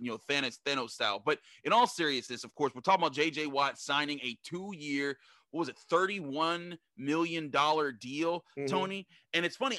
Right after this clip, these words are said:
Speaker 1: I did see the number fifteen and a half million per year being floated around on Twitter as far as the number that they were talking about, but just further confirming that there was way too much money to be had out there by J J Watt. He still commands the top dollar, even though he's,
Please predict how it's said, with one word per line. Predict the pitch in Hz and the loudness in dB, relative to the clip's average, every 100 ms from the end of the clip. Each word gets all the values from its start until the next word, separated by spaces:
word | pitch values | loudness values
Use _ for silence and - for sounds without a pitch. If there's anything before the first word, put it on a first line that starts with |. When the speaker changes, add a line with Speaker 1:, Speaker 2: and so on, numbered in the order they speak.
| 156 | -2
Speaker 1:
I | 180 | -2
did | 131 262 262 | 0 -4 -2
see | - 233 | -8 -6
the | 196 | -4
number | 190 196 165 | -2 0 0
fifteen | - 185 190 - 202 | 0 -4 -4 -8 -8
and | 175 | -6
a | |
half | 170 170 143 | -2 -2 -4
million | 147 160 156 139 | -6 -4 -6 -8
per | 143 | -10
year | 123 135 151 123 | -10 -8 -6 -6
being | 127 123 | -6 -8
floated | 110 147 147 139 | -6 -2 -2 -2
around | 131 135 139 | -2 0 0
on | 127 113 | -2 -6
Twitter | - 147 139 | -10 -6 -4
as | 123 | -4
far | - 131 | -2 0
as | 120 | 0
the | 117 | -4
number | 120 135 131 | -2 -2 -2
that | 107 | -2
they | 120 | -4
were | 117 | -6
talking | 107 143 131 127 123 | -4 -4 -4 -8 -6
about, | 117 - - - 175 | -6 -6 -12 -6 -4
but | - | -4
just | 175 - _ _ _ | -8 -14 _ _ _
further | 196 226 214 202 | 2 4 6 4
confirming | - 156 - 131 110 104 113 _ _ _ | 4 -2 0 0 0 -4 -8 _ _ _
that | 139 135 - _ _ | 2 2 2 _ _
there | 208 196 | 4 4
was | 170 143 - - | 4 2 -4 -14
way | 127 196 190 | 0 2 2
too | - 165 | 0 -2
much | 143 127 120 | 0 0 0
money | 120 107 | -2 -2
to | - | -6
be | 110 107 | -10 -4
had | 107 101 | 0 2
out | 95 - | 0 0
there | 104 | -2
by | 101 92 | 0 -2
J | 101 101 92 | -2 -6 -4
J | 95 90 | -6 -8
Watt. | 87 110 131 | -2 0 0
He | 175 175 | -2 -6
still | - 139 120 | -4 -2 -2
commands | 127 117 110 107 | -4 -4 -4 -8
the | 104 | -6
top | 117 104 - | 0 0 0
dollar, | 95 95 92 | 0 0 -2
even | 117 110 | -4 -4
though | 104 | -4
he's, | 107 107 | -6 -8